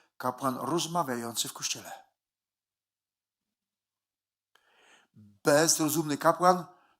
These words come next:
to kapłan nieubierający szat w czasie sprawowania obrzędów, sakramentów. Trzeba być super bezrozumnym i pysznym, żeby w konfesjonale nie ubierać stuły.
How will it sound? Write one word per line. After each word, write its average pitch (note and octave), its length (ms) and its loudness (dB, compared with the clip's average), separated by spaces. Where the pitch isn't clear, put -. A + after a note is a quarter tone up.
to A2+ 100 -14
kapłan C#3 540 0
nieubierający D3 1080 4
szat F3 440 8
w - 140 -6
czasie B2 460 -4
sprawowania C#3+ 680 4
obrzędów, C#3+ 500 6
sakramentów. D3 680 0
Trzeba C3 160 -2
być C3 180 0
super E3+ 240 2
bezrozumnym C3+ 600 -2
i A2 40 -14
pysznym, G3+ 380 0
żeby B2 240 -8
w - 60 -8
konfesjonale E3 500 -2
nie C#3+ 120 -2
ubierać C#3 260 -2
stuły. B2 360 -2